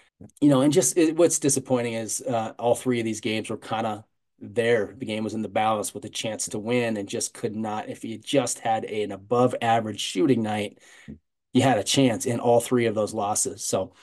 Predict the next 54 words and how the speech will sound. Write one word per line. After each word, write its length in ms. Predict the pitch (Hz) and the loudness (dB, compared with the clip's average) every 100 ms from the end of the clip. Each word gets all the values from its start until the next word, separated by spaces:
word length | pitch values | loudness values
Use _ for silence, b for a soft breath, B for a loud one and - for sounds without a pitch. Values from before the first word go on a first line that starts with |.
| B B B - | B B B 4
you 80 | |
know, 40 | 143 | 4
this 120 | 127 | 6
is 120 | 120 | 6
an 80 | 131 | 6
offense 440 | 131 139 139 123 | 6 4 2 4
that 120 | 135 123 | 4 2
has 80 | |
been 160 | 110 123 | 2 -2
praised 420 | - 135 131 113 | 2 6 6 4
nationally 460 | 117 127 131 139 131 | 0 -2 0 2 2
for 100 | 113 | 2
its 120 | - | -8
ball 300 | - 139 143 | 4 6 8
movement, 500 | 135 135 135 135 131 _ _ - | 6 4 4 0 -2 _ _ -18
the 40 | |
ball 280 | - 127 139 | -6 0 0
sharing, 500 | - 135 131 131 127 | 0 0 2 2 0
creating 480 | - 123 127 127 120 | -2 0 0 0 0
good 180 | 127 | -2
looks 520 | 123 127 139 - - - _ _ _ | 2 2 2 -2 -8 -10 _ _ _
for, 280 | - 123 113 | -6 -4 -4
you 200 | 120 117 | -4 -4
know, 40 | 95 | -4
spraying 300 | - 156 143 | 2 4 6
the 40 | |
ball, 200 | 120 120 | 4 0
getting 240 | - 135 | 0 0
a 40 | 120 | 2
lot 200 | 120 123 | 0 0
of 60 | |
guys 420 | 120 123 123 123 - | -2 -2 -2 -4 -6
good 180 | - 127 | 0 2
looks, 440 | 117 131 127 - - b b - | 6 4 4 -6 -12 b b -6
making 460 | 107 135 143 135 | 2 2 6 6
shots. 720 | 131 143 127 123 - - - | 6 2 0 0 -4 -6 -8
<laughs> 0 | |
It's 0 | |
a 40 | 131 | -4
team 280 | - 139 | 4 4
that 160 | 120 85 | 4 2
makes 300 | 120 131 - - | 0 0 -4 -6
shots, 640 | - 147 127 131 - - b b b _ _ _ _ | 0 2 4 2 -2 -10 b b b _ _ _ _
one 140 | 131 | 2
of 100 | 110 | 2
the 60 | - | 0
top 240 | 139 123 | 0 0
few, 560 | - - 135 131 127 - _ _ 117 | -4 4 8 8 8 0 _ _ -4
uh, 140 | 117 | -2
offensive 500 | 123 127 135 131 117 | 0 0 0 0 -6
teams 300 | - 135 127 | 2 6 6
in 80 | 113 | 4
the 80 | 92 | -10
country 640 | - 147 131 - 135 131 | -4 -2 0 4 4 4